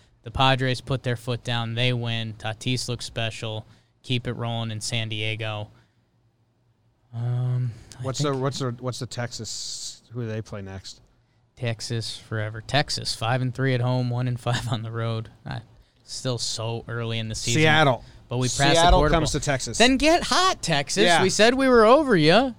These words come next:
Speaker 2: No, I'm not. I'm
Speaker 1: But
Speaker 2: back
Speaker 1: if you
Speaker 2: in.
Speaker 1: win a bunch of games, we're not.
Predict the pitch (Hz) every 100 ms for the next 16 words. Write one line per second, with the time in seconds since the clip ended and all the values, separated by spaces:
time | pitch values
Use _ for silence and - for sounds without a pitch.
0 | - 139 156 151 156 156 151 156 156 160
1 | 170 160 214 240 165 233 - 147 165 277
2 | 311 175 143 123 135 220